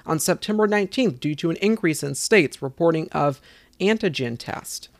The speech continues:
The article then goes on to say, quote, quote, "Every time we make progress in terms of containing the pandemic,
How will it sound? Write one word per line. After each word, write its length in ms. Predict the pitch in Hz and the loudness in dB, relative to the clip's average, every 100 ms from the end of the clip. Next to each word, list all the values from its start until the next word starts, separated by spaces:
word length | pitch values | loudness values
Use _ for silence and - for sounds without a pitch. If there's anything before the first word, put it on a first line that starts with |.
| _ _ _ | _ _ _
The 80 | - | -2
article 300 | 147 143 135 | -2 0 -2
then 180 | 139 143 | 0 0
goes 240 | 139 131 | 0 0
on 140 | 135 | -2
to 60 | 131 | -2
say, 200 | - 135 | -2 -4
quote, 480 | - 190 202 - - _ - _ _ _ _ - _ _ _ - - - _ _ _ _ _ - - _ _ _ _ _ - - - | 0 4 4 2 -12 _ -20 _ _ _ _ -20 _ _ _ -20 -20 -20 _ _ _ _ _ -20 -20 _ _ _ _ _ -20 -8 6
quote, 320 | 214 214 - - | 10 10 6 4
"Every 240 | 240 285 285 | 6 8 6
time 320 | - 226 208 | 6 6 8
we 160 | 185 196 | 6 6
make 260 | 180 160 | 6 6
progress 500 | - 156 139 127 123 | 6 6 6 2 0
in 120 | - 170 | -2 2
terms 300 | 196 208 170 | 4 4 2
of 120 | 151 | 2
containing 480 | 165 156 214 247 190 | 0 4 4 6 4
the 80 | |
pandemic, 540 | 147 151 143 135 135 | 0 -2 -2 -2 -2